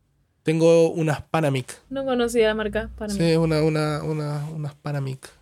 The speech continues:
Speaker 1: ocupo, que son cómodas. Tengo dos cañas
Speaker 2: Sí.
Speaker 1: Panamic. Como una mediana para interiores y una ya que se extiende full para exteriores. Y son livianas y fu-, me funcionan bien.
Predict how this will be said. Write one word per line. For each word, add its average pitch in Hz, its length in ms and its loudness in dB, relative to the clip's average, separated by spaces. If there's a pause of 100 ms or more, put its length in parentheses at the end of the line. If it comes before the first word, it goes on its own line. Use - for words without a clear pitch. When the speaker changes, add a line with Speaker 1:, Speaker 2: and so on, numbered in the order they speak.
(120)
Speaker 1:
ocupo, 143 440 -10 (800)
que 147 100 -6
son 165 160 0
cómodas. 156 540 0 (1160)
Tengo 151 240 -4
dos 147 160 -4
cañas 135 300 -6
Speaker 2:
Sí. 202 60 -6
Speaker 1:
Panamic. 131 380 -8 (460)
Como - 160 -12
una 143 80 -10
mediana 139 520 -2
para 147 220 -4
interiores 151 540 -4
y 165 80 -4
una 147 180 -4
ya 135 220 -8
que 135 100 -10
se 131 140 -12
extiende 135 480 -10
full 139 380 -10 (1000)
para 120 160 -6
exteriores. 117 500 -10 (1200)
Y 160 100 -2
son 151 240 0
livianas 151 720 2
y 147 60 -8
fu-, - 180 -20
me 185 220 0
funcionan 214 500 0
bien. 131 260 -2